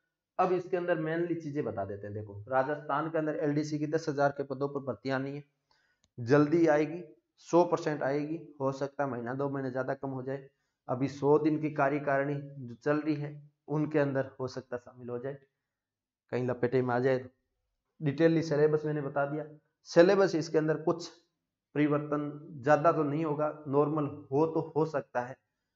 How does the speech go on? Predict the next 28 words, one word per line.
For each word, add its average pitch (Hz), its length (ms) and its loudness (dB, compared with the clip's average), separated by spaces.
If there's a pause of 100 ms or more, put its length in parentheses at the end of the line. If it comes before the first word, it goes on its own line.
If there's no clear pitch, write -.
(160)
ये 139 100 0
पहले 151 380 2
का 151 100 2
syllabus 143 420 -2
मैंने 135 140 -4
आपको 131 220 -8
बता 131 220 0
दिया, 151 180 -4 (140)
इसी 185 200 -4
syllabus 139 380 -2
के 135 100 -6
आधारित 120 320 -6
ये 120 60 -8
पूछा 127 240 -16
जाएगा। 143 300 -2 (600)
योग्यता 156 480 4
सीईटी 175 600 -2
आपके 131 240 2
पास 127 340 -2
होना 120 260 -2
चाहिए। 151 400 -10 (100)
सीईटी 151 500 -4
मतलब 135 420 -4
आपके 127 360 -6
लगभग 131 500 -6 (200)
ट्वेल्थ 147 280 2
सीईटी 135 460 -6
में 135 280 -6